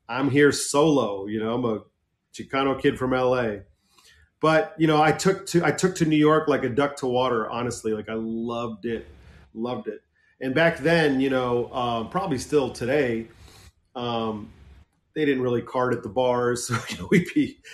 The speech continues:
we were eighteen years old and we'd be going to all the bars and going down to the Village. And, you know, we were just having a blast.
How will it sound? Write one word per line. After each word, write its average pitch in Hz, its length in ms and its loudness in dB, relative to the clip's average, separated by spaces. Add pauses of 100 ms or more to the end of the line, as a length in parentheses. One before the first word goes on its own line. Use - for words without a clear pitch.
(140)
we 160 80 0
were 175 120 6
eighteen 160 360 4
years 143 220 4
old 139 300 4
and 127 100 0
we'd 131 140 0
be 131 80 0
going 131 280 0
to 127 60 0
all 123 220 2
the 120 60 -4
bars 127 520 0
and 123 120 -4
going 127 220 -2
down 127 180 -4
to 123 40 -6
the 120 80 -4
Village. 120 680 -4
And, 107 260 -6
you 120 80 -6
know, 104 300 -8 (200)
we 139 140 0
were 127 140 0
just 117 220 -10
having 107 260 -6
a - 20 -12
blast. 92 560 -12